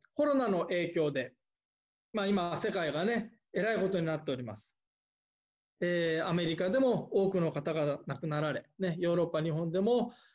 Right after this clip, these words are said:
えー、多くの方が亡くなられて、えー、そして毎日ね、たくさんの方々がコロナウイルスで、えー、いろんな病気にかかっていらっしゃるわけでありますけれども、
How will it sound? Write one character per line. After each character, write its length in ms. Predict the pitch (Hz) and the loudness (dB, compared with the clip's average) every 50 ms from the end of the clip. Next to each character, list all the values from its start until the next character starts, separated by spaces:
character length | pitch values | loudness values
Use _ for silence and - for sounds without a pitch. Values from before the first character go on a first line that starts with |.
| _ _ - | _ _ -4
え 160 | 175 170 165 | -2 0 2
ー、 60 | 165 | 2
多 80 | 165 151 | 2 0
く 100 | - 165 | 0 -2
の 100 | 156 143 | -2 -2
方 220 | 147 151 151 175 | -2 -2 -2 -2
が 240 | 180 214 220 190 165 180 | 0 0 0 -2 -2 -2
亡 160 | 165 156 151 | -2 -2 -2
く 80 | 170 | -2
な 140 | 160 156 156 | -2 0 0
ら 120 | 156 151 143 | 0 0 0
れ 80 | 135 | -2
て、 240 | 131 - 120 95 - _ _ _ _ _ _ _ _ | -2 -4 -6 -8 -8 _ _ _ _ _ _ _ _
え 1120 | - 180 175 170 165 160 156 156 151 151 151 147 147 143 143 143 143 139 139 139 143 - - | -2 0 0 2 2 2 0 0 0 0 0 0 0 0 0 2 2 2 2 2 0 0 -2
ー、 40 | - _ _ _ _ _ _ | -6 _ _ _ _ _ _
そ 140 | - - 185 | -12 -8 -4
し 40 | 165 | 0
て 60 | - | 2
毎 220 | 240 220 196 185 185 | 2 2 4 2 2
日 200 | 175 180 170 165 | 0 0 0 0
ね、 200 | 208 202 - - - | 0 0 0 -2 -4
た 100 | 170 165 | -4 -4
く 80 | - | -4
さ 160 | - - 185 175 | -2 0 0 2
ん 60 | 170 | 2
の 80 | 170 | 0
方 240 | - 170 160 233 240 | 0 -2 -2 0 0
々 240 | 233 240 233 196 165 | 0 2 0 0 0
が 240 | 151 139 120 - - _ _ _ _ | 0 -2 -4 -4 -8 _ _ _ _
コ 100 | - 185 | 0 2
ロ 80 | 170 160 | 2 2
ナ 160 | 156 151 151 | 2 4 4
ウ 100 | 156 151 | 4 4
イ 60 | 151 | 4
ル 60 | 147 147 | 2 0
ス 100 | - - | 0 2
で、 300 | 208 208 214 208 202 - - _ _ - - | 2 4 4 2 0 -2 -8 _ _ -2 0
え 60 | 180 | 2
ー、 20 | |
い 100 | 170 160 | 2 4
ろ 120 | 156 151 147 | 4 4 4
ん 40 | |
な 80 | 147 143 | 2 2
病 180 | 143 160 170 170 | 2 2 2 2
気 80 | 175 233 | 2 2
に 240 | 226 233 214 202 - | 2 2 2 0 -2
か 140 | - 156 151 | -6 -4 -2
か 100 | 185 165 | -2 -2
っ 80 | 165 | 0
て 80 | - 156 | 0 0
い 60 | 143 | 2
ら 80 | 147 147 | 2 0
っ 20 | |
し 120 | 143 - | 0 0
ゃ 60 | 185 175 | 2 4
る 80 | 170 | 4
わ 100 | 185 202 202 | 4 2 2
け 100 | 233 202 | 2 2
で 100 | 180 165 | 2 2
あ 80 | 147 151 | 2 2
り 140 | 156 160 | 0 0
ま 160 | 160 175 175 160 | 0 0 -2 -4
す 100 | - - | -4 -2
け 140 | - 165 | 0 2
れ 80 | 156 156 | 2 2
ど 140 | 160 190 208 | 2 2 4
も、 320 | 233 247 247 214 240 - | 4 6 6 4 2 -2